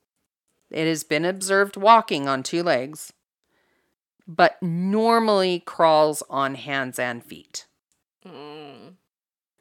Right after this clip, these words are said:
Speaker 1: So think of, like, an ape. How an ape crawls on its knuckles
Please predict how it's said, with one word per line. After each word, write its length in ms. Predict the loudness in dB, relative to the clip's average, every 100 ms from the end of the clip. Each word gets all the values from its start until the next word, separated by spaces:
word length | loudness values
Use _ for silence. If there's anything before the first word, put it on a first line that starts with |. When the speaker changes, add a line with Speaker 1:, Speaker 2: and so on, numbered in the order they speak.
| _ _ -14
Speaker 1:
So 320 | -2 0 0
think 480 | -2 -4 -2 -4 2
of, 800 | 6 6 6 4 0 -4 -14 -20 _ _ _ _ _ _ _ _ _ _ _ _ _ _ _ _ _ -6
like, 200 | -4 -4
an 100 | -4
ape. 380 | -6 -10 -16 -20 _ _ _ _ _ _
How 220 | -4 -2
an 120 | -2 -4
ape 320 | -14 -16 -16
crawls 380 | -2 0 2 0
on 160 | -4 -4
its 180 | -8 -6
knuckles 680 | -6 -4 -6 -4 -8 -12